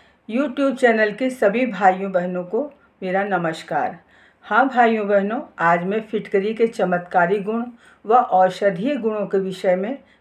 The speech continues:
बात करूँगी। फिटकरी का आयुर्वेद में एक अलग स्थान है। पहले समय में आरओ या फिल्टर नहीं हुआ करता था। कुएं से या सरकारी नल से ही पानी मिलता था।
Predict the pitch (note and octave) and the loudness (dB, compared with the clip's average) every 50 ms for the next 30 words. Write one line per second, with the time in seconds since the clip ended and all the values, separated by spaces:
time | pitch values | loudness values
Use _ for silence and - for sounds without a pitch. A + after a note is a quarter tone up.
0 | _ - F3+ F3 F3 E3 E3+ E3 - - F3+ E3+ D#3+ D#3+ D#3+ D#3+ D#3+ E3 F3 E3+ | _ -8 0 4 4 4 4 2 -2 -4 -4 -4 -4 -6 -8 -8 -10 -12 -14 -14
1 | E3+ _ _ _ _ _ _ _ _ _ - - G#3+ G#3 - - A#3 A3+ B3+ C#4+ | -16 _ _ _ _ _ _ _ _ _ -4 -2 -2 -2 0 2 4 4 4 2
2 | C4+ - C#4+ B3+ - - - F#3 G3 G3+ G#3 G3+ F#3 F#3+ G#3 A#3+ B3 B3 A3+ A#3 | 0 2 4 4 4 4 4 6 6 6 4 2 4 4 4 4 4 2 0 -2
3 | A#3 A#3 - F#3+ G#3 G#3+ - G#3 G3 G3 G#3 A3 F#3+ F#3 F3+ F3 - - - E3+ | -2 -2 2 4 4 4 4 2 2 2 2 0 -2 -6 -8 -8 -10 -8 -6 -4
4 | D#3 D#3+ D#3+ E3 E3+ F3+ - _ _ _ _ _ _ _ _ _ _ _ _ - | -4 -4 -6 -10 -12 -12 -14 _ _ _ _ _ _ _ _ _ _ _ _ 0
5 | G#3 G3 F#3+ G#3 B3+ D4+ C#4+ - C#4 C4 A#3+ A#3+ A#3 A3+ A3+ A#3 B3+ C4 - - | 2 2 2 2 0 -2 0 2 0 2 4 4 2 2 2 0 -2 -4 -4 -2
6 | E3+ F3+ F#3 F#3+ F#3+ G#3 A#3+ B3+ B3 A#3+ A#3+ A#3+ A#3+ - A3+ G#3 F#3+ - A3+ A3+ | 2 4 6 6 6 6 4 4 4 2 2 2 0 0 0 0 2 2 2 2
7 | A3+ G#3 G3 F#3+ A3 B3 A#3 G#3 A3 G3 F#3+ F#3 F#3+ F3+ D#3+ D#3+ - D#3+ D#3+ D#3+ | 2 2 -2 -2 0 -2 -2 0 2 2 2 2 2 -2 -4 -4 -4 -6 -6 -4
8 | E3 E3+ F3 - - _ _ _ _ _ _ _ _ _ _ _ _ - G#3+ A3 | -6 -8 -10 -12 -16 _ _ _ _ _ _ _ _ _ _ _ _ -6 -2 2
9 | A3+ B3+ C#4 C4+ C4+ C4+ C4 C4+ C4 B3+ C4 B3 B3+ - A#3 G#3+ G3+ G#3+ G#3 G3 | 6 6 6 6 6 2 4 6 6 6 6 6 4 2 2 2 2 4 4 4
10 | G3+ G3+ A#3 A#3+ A3+ A3 G#3 G#3 G3+ - A3+ G#3 G3 G#3 B3 B3+ B3+ G#3+ F#3+ F#3 | 4 4 2 0 2 0 0 0 2 4 4 4 4 4 0 -2 0 0 0 2
11 | F#3+ G#3 A#3 A3+ G3+ F3+ E3 E3+ - D#3+ D#3 - E3+ E3 F#3 | 2 0 -2 -2 -2 -4 -6 -4 -2 -2 -2 -4 -6 -10 -10